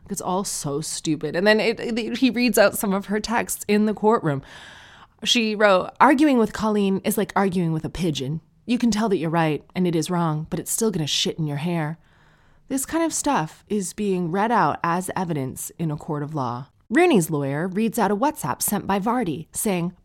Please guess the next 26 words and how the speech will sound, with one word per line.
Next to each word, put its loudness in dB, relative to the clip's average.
"Poor 2
Colleen," -2
followed 0
by -2
laughing 0
emojis. -8
Vardy 0
disputes 0
this -8
characterization. -8
"I 0
don't 0
know -4
whether -6
they're -6
laughing -6
emojis." -4
"Okay," -2
he -12
says, -8
crying -2
with -6
laughter -8
emojis. -8
Vardy 6
says, 0